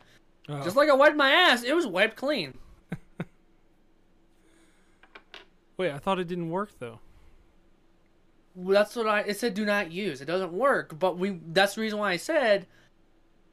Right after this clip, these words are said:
Speaker 2: we don't know if it went, the toilet does work, coming to find out, like I said, but we don't know if it's completely hooked up. Like I said, it could be inside, uh, it could be inside the crawl space.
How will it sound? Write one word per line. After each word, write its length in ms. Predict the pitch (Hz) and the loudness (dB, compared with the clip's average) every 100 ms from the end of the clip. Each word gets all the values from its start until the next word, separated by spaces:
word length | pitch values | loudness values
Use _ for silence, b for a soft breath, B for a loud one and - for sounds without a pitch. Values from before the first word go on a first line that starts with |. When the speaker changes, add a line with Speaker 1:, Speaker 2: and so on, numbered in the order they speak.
| _ _ _ _ _ | _ _ _ _ _
Speaker 2:
we 120 | 175 208 | -6 -2
don't 160 | 208 | -2
know 200 | 214 220 | 0 -2
if 120 | 202 | -2
it 60 | 214 | -6
went, 520 | 180 202 185 165 - - _ _ | -2 0 0 -4 -12 -20 _ _
the 100 | 180 | -8
toilet 360 | - 330 320 202 | -2 -2 0 0
does 220 | 214 247 | 0 0
work, 540 | 262 320 415 392 - _ _ _ _ _ | 0 0 0 -6 -18 _ _ _ _ _
coming 200 | 165 180 | -10 -10
to 60 | 226 | -8
find 280 | 240 226 | -8 -4
out, 80 | 190 | -4
like 140 | 143 220 | -6 -8
I 40 | |
said, 360 | 247 208 175 - b b _ _ _ | -2 -2 -2 -6 b b _ _ _
but 400 | 151 233 233 202 - | 0 4 4 2 -2
we 240 | 180 202 | -6 -2
don't 240 | 233 254 214 | 0 -2 -2
know 200 | 208 208 | -2 -2
if 140 | 190 | -2
it's 160 | 190 160 | -6 -6
completely 440 | 170 156 185 175 | -10 -4 -2 -2
hooked 280 | 147 165 - | -6 -10 -4
up. 120 | 220 | -4
Like 180 | 147 143 | -4 -6
I 80 | 147 | -6
said, 260 | - 269 - | -2 -2 0
it 140 | 233 | -4
could 220 | - 349 254 | -2 -6 -4
be 240 | 262 175 | -8 -6
inside, 540 | 214 214 226 208 196 - b b _ _ _ | -8 -4 -2 0 -2 -8 b b _ _ _
uh, 60 | 214 | -2
it 120 | 240 | 0
could 140 | 359 | 0
be 240 | 302 254 196 | 0 -2 -2
inside 240 | 220 247 | -4 -2
the 100 | 208 | -4
crawl 220 | 185 254 302 | -2 -2 -2
space. 380 | - 131 - | -4 -8 -10